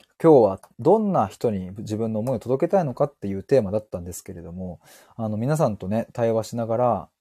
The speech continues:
なんかね、あの、そうそう、あ、こんなことできたらいいなも思い浮かんだし、改めてね、僕のね、思いをちゃんと今日は確認できたし、で、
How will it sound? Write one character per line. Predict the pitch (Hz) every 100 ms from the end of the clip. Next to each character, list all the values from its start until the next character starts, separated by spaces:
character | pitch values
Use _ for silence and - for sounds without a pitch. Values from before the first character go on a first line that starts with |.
| _
な | 143
ん | 147
か | 98
ね、 | 98 82 -
あ | 95
の、 | 87 85 85 87 -
そ | -
う | 117
そ | - 87
う、 | _ _ _ _ _ _ _
あ、 | - -
こ | - 160
ん | 190
な | 202
こ | 202
と | 196
で | 120
き | 135
た | 117
ら | 98
い | 117
い |
な | 101 95
も | 92
思 | 92 104
い |
浮 | 104
か | 117
ん | 92
だ |
し、 | 82 98 90 - _ -
改 | 123 175 220
め | 160
て | 92
ね、 | 90
僕 | 92 - 160
の | 156
ね、 | 156 120
思 | 107 123 175
い | 101
を | 92
ち | 139
ゃ |
ん | 156
と | 156 147
今 | - 143 101
日 |
は | 80 76 -
確 | 117 151
認 | 147 143
で | 143
き |
た | - 78
し、 | - 71 - _ _ _ _ _ _ -
で、 | 165 180 -